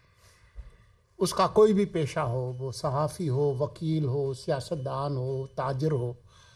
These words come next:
कानून उसमें किसी किस्म की तखसीस और तमीज़ नहीं करता।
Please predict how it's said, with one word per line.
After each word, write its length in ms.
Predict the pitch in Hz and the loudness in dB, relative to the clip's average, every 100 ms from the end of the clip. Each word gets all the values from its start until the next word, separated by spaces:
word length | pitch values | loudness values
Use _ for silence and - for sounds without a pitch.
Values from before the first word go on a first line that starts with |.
| - - _ - _ | -20 -20 _ -20 _
कानून 380 | 160 160 190 208 | 4 6 8 8
उसमें 420 | 202 180 - 180 165 | 6 0 -2 -2 0
किसी 240 | 190 208 | -2 -2
किस्म 380 | 185 170 - 156 | -2 -2 2 2
की 140 | - | 0
तखसीस 720 | 156 160 - - 185 175 - - - | -2 -2 -2 -4 -2 0 -2 -6 -2
और 180 | 147 | -2
तमीज़ 460 | 127 147 127 131 120 | 0 0 0 -2 -2
नहीं 160 | 123 120 | -4 -4
करता। 320 | 113 - | -6 -10